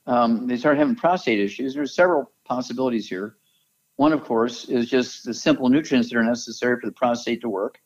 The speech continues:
Remember, there's stem cells in the prostate gland that require the nutrients to maintain and repair and replace the dying cells in the prostate, which they all do.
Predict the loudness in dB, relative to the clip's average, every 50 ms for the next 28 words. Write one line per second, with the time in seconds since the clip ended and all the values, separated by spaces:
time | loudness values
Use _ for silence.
0 | _ _ _ _ _ _ _ _ _ 0 2 4 4 4 4 2 2 4 4 4
1 | 4 4 4 4 4 4 4 2 0 0 2 2 2 2 2 0 0 0 0 0
2 | 0 -2 -4 -6 -10 -14 _ _ -16 -10 -8 -8 -4 0 2 4 4 4 4 4
3 | 4 2 2 0 -2 -2 -2 -2 -4 -6 -6 -6 -6 -6 -10 -14 _ -20 -20 -14
4 | -10 -10 -4 0 2 4 6 6 4 4 2 2 2 2 2 0 -2 -4 -4 -6
5 | -4 -2 0 0 2 0 0 -4 -8 _ _ _ _ _ _ 0 2 2 2 2
6 | 4 4 4 4 4 2 -2 -6 -6 -2 0 2 2 4 4 4 2 2 0 -4
7 | -4 -4 -4 -4 -6 -10 -12 -8 -4 -4 -4 -4 -6 -8 -8 -8 -8 -12 -14 -10
8 | -6 -4 -4 -4 -4 -2 -2 -2 -2 -2 -4